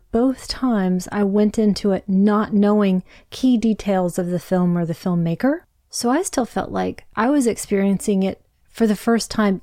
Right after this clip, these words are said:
each time. And I was not trying to mine it for meaning. I was simply, as I do with most things, just letting myself go. So now back to you. Were you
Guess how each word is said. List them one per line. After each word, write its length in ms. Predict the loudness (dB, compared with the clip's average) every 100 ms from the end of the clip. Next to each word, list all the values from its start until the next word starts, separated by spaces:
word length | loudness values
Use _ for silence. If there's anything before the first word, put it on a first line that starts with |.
| -2
each 340 | -2 -2 -8
time. 680 | -10 -4 -2 -2 -6 -14 -16 _ _ _ _ -2
And 140 | 2
I 100 | 2
was 280 | 2 0 2
not 480 | 4 4 4 0 -4
trying 340 | -2 2 2
to 140 | 2
mine 400 | 2 2 2 2
it 160 | 0 -4
for 200 | -4 0
meaning. 640 | 2 4 6 6 4 0
I 140 | -2 0
was 220 | 2 2
simply, 600 | 0 0 0 0 0 0
as 160 | -2 0
I 120 | 0
do 180 | 2 0
with 180 | 0
most 300 | 0 0 0
things, 400 | -2 0 -2 -4 -12 _ _ _ _ _ -2
just 200 | -2 2
letting 280 | 2 2
myself 420 | 0 -2 -4 -8 -4
go. 440 | -4 -4 -8 -14 _ _ _
So 240 | -10 -2 2
now 280 | 2 2 0
back 380 | 0 -2 -4 -6
to 140 | -2
you. 580 | -2 -2 -4 -6 -12 -12 0
Were 200 | 2 2
you 680 | 2 2 2 2 0 -2